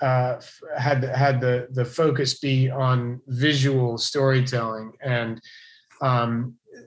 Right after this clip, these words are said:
the best movies were always movies that were, that, that had a great director. And the director was the person that was telling the story and en-, enlisting the help of all these other creative people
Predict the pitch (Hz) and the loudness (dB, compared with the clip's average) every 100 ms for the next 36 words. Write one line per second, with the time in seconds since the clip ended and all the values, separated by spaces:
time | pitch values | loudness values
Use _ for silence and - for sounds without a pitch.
0 | 240 233 226 214 - - - - - _ | -20 -20 -20 -20 -18 -20 -20 -20 -20 _
1 | _ _ 147 135 165 170 - 151 147 131 | _ _ -4 2 4 6 4 2 2 4
2 | 131 131 139 143 143 143 139 131 127 - | 4 2 0 2 2 4 4 4 2 0
3 | 151 139 131 123 131 131 - 135 127 123 | 0 2 0 0 0 -2 -4 0 0 0
4 | 120 120 143 131 139 131 143 117 127 143 | -2 -4 -6 -4 -2 2 2 2 2 0
5 | 139 131 120 127 131 131 - 87 80 - | 0 -2 -2 2 2 0 -8 -12 -14 -20
6 | - - _ 143 131 127 127 127 143 139 | -20 -20 _ 0 4 4 2 2 2 4
7 | 156 165 - 139 131 127 127 127 139 131 | 4 2 0 2 4 2 0 -2 0 2
8 | 127 127 120 120 120 120 120 - 127 - | 2 0 -2 -2 -2 -2 -2 -6 -6 -4
9 | 156 151 143 131 117 - 139 131 123 107 | 0 2 2 2 0 -2 0 0 2 0
10 | 104 - - _ _ 147 139 135 131 131 | -4 -8 -20 _ _ -2 2 4 2 2
11 | - 139 135 143 139 139 160 - 151 135 | 0 -2 -2 -2 0 2 2 0 0 0
12 | 127 - 156 139 131 135 127 143 156 160 | 0 0 2 2 2 -2 -4 0 2 2
13 | 147 143 135 131 147 143 135 131 143 139 | 2 2 2 2 2 2 0 0 2 4
14 | 135 127 - 156 135 131 113 104 | 4 0 -2 -4 -2 -4 -4 -6